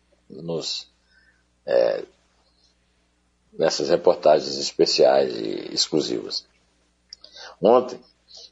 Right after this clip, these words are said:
Estadão mostrou que parlamentares querem usar a possibilidade do estouro de teto de gasto, a regra imposta no governo Temer para impedir o governo de aumentar a despesa além da inflação, para destinar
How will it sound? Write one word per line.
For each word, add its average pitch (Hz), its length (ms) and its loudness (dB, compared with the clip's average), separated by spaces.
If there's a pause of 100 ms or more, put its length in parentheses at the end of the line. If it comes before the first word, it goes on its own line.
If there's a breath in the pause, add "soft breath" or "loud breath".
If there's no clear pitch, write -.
(120)
Estadão 82 300 2
mostrou 90 460 4
que 85 500 -2 (340)
parlamentares 82 720 2
querem 95 300 4
usar 95 440 6
a 80 40 4
possibilidade 69 640 -2
do 69 80 -8
estouro 78 320 0
de 69 100 0
teto 69 320 -2
de 82 80 -6
gasto, 82 400 2 (480)
a 58 140 -2
regra 67 540 0 (500)
imposta 73 480 -2
no 73 100 -2
governo 73 380 0
Temer 67 340 -4
para 76 120 -6
impedir 71 600 -10
o 69 100 -10
governo 71 320 -4
de 69 40 2
aumentar 71 320 0
a 69 40 4
despesa 69 420 -2
além 69 160 0
da 65 80 -2
inflação, 65 440 0
para 82 140 2
destinar 73 500 -2